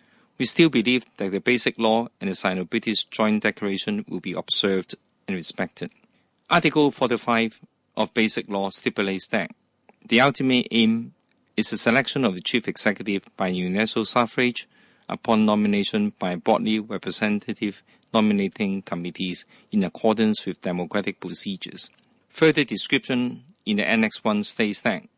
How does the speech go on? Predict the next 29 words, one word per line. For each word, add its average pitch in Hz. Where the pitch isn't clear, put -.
if -
there 127
is -
a -
need 117
to 101
amend 107
the 95
method 101
of 92
selecting 104
the 90
chief -
executive 101
for -
the -
term 120
subsequent 110
to -
the 90
year 98
two 95
oh 90
seven, -
such -
amendments 104
must 117
be 92
made 101